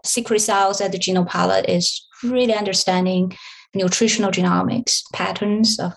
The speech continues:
people, and also connected with metabolic health outcomes through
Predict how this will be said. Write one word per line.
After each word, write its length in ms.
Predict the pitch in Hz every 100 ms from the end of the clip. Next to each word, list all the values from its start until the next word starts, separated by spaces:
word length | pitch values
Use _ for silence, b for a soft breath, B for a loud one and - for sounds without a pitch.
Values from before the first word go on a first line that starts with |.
| -
people, 480 | 185 185 240 311 B B B B
and 100 | 214
also 380 | 208 208 208
connected 680 | 180 - 185 190 196 190 180
with 340 | 160 180 175 175
metabolic 480 | 180 170 170 165 170
health 300 | 175 165 -
outcomes 520 | 170 165 170 160 -
through 340 | 170 165 165